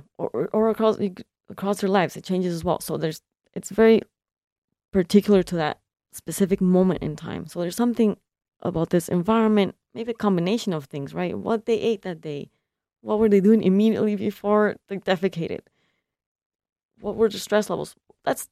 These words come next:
that's where my research is now leading me to, to believe that it's just a combination of factors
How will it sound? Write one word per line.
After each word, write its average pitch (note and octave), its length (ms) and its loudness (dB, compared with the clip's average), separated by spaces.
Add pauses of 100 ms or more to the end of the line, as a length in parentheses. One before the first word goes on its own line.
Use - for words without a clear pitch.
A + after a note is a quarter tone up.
(140)
that's A3 180 -4
where F#3+ 140 -2 (360)
my F3+ 120 -4
research F#3+ 480 -2
is D3+ 140 -6
now F3 240 2
leading F#3 360 2
me E3+ 160 -4 (160)
to, D3 320 -10 (200)
to E3+ 120 -8
believe D#3+ 400 -2
that F2 140 -10
it's - 300 -10 (500)
just - 220 -18
a - 20 -20
combination E3+ 580 -2
of D3+ 140 -10
factors D#3+ 420 -8